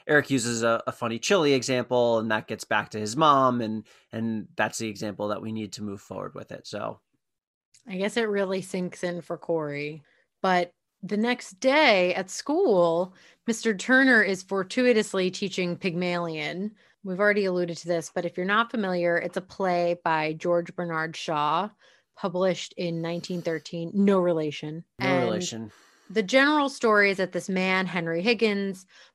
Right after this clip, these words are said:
Speaker 2: believes he can turn a common flower girl living in poverty into, uh, like, a facsimile of a duchess. Like,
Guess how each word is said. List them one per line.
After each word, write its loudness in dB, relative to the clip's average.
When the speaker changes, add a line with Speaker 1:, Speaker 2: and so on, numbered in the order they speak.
Speaker 2:
believes 4
he 2
can 0
turn 2
a -4
common -2
flower 2
girl 2
living 0
in -6
poverty -2
into, -2
uh, 4
like, 4
a 4
facsimile 6
of 4
a 4
duchess. -4
Like, -6